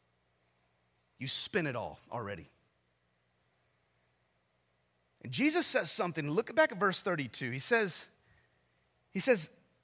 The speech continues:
"These things dominate the thoughts of unbelievers."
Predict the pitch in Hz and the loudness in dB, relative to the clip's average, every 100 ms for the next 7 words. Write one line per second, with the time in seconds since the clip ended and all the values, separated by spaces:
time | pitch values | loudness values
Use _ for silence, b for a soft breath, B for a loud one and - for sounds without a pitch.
0 | _ _ _ _ - 120 208 294 302 - | _ _ _ _ -16 -2 2 4 4 2
1 | - - 240 160 123 117 120 135 - - | 0 0 2 4 2 -4 -6 -8 -10 -12
2 | _ _ _ _ _ _ - 104 175 214 | _ _ _ _ _ _ -18 4 8 10
3 | 214 160 131 110 104 - - _ _ _ | 8 6 2 0 -4 -10 -20 _ _ _
4 | _ _ _ _ _ _ _ _ _ _ | _ _ _ _ _ _ _ _ _ _
5 | _ - - 151 143 135 123 120 107 82 | _ -8 2 4 2 -2 -4 -2 -6 -10
6 | - - - | -14 -18 -20